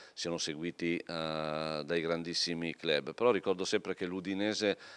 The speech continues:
eh, ha anche interesse a migliorare il suo percorso sportivo, eh, di anno in anno, e quindi il nostro lavoro è diventato un lavoro, eh, molto più, eh, selezionante, si può usare come termine, cioè nel senso che andiamo a selezionare maggiormente,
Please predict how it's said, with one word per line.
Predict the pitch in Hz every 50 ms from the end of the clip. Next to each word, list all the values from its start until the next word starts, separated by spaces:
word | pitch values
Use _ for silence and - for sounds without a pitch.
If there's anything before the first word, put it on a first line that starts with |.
| - - - _ -
eh, | 76
ha | 85 85 85 85 85 82 85 82 80 80 80 80 78 78 69 -
anche | - - 95 98 98 95 - 95
interesse | 90 82 - 92 87 90 101 104 98 - - - 101 95 92 90 - -
a | -
migliorare | 85 90 90 90 87 90 90 87 87 92 92 95 92 92 92 90 90 87 -
il | - - 85 87 85
suo | 80 - - 85
percorso | - - 85 76 - - 90 85 - - 85
sportivo, | - - - 80 - - - 78 76 71 73 76 73 - - -
eh, | - 73 76 76 73 76 73 73 73
di | 71 78 85
anno | 85 85 85 85
in | 82 78
anno, | 78 73 73 69 71 71 71 71 - - - - - -
e | - 71
quindi | 82 104 107 101
il | 92
nostro | 90 95 92 - 98
lavoro | 92 92 95 107 113 107
è |
diventato | 92 87 82 82 - 85 85 - 90
un | 87 85
lavoro, | 82 85 82 85 87 87 90 90 87 90 -
eh, | - 82 82 82 82 82 80 80 80 80 80 80 80 80 80 80
molto | 80 82 87 92 90 - - 92
più, | 82 - - 90 90 92 92 90 82 - - - - - - - _ -
eh, | 82 85 85 82
selezionante, | - - 87 87 82 - - 90 90 87 78 71 - 76
si | - -
può | 76 - 85
usare | 85 78 85 82 78 80
come | - 82 78 80 78
termine, | - 87 82 80 78 78 78 78 80 80
cioè | 78 85
nel | 82 82
senso | - - 90 82 - 90 82
che | - 87
andiamo | 85 85 85 92 90 90
a | 87
selezionare | - - 82 85 - - - 85 87 90 87 90
maggiormente, | 85 85 85 80 76 87 82 80 82 87 90 95 92 85 - - 87 85 85 -